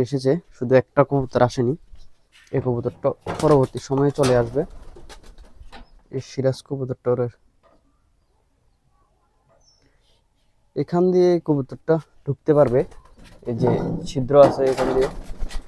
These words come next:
কিন্তু এই সিরাজ কবুতরটা ঢুকতে পারবে না। এই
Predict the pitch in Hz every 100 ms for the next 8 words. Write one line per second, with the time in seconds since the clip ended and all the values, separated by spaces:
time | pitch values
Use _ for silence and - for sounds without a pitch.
0 | - - 127 123 - - 131 - 139 143
1 | - 143 135 131 143 139 - 143 131 135
2 | 120 151 - - - - _ _ _ _
3 | _ _ _ _ _ _ _ - - -
4 | - _ _ - - _ _ _ _ _
5 | - - - - - - - - - -
6 | - - - - - - 127 135